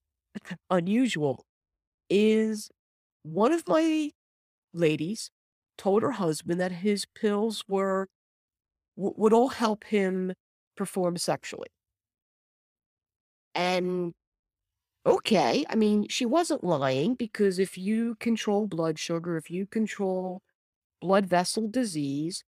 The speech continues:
those are things that can cause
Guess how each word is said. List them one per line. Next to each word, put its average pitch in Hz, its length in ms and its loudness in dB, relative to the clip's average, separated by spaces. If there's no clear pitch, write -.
those 196 440 2
are 277 100 2
things 143 800 -4
that 143 480 0
can 175 260 0
cause 143 800 -2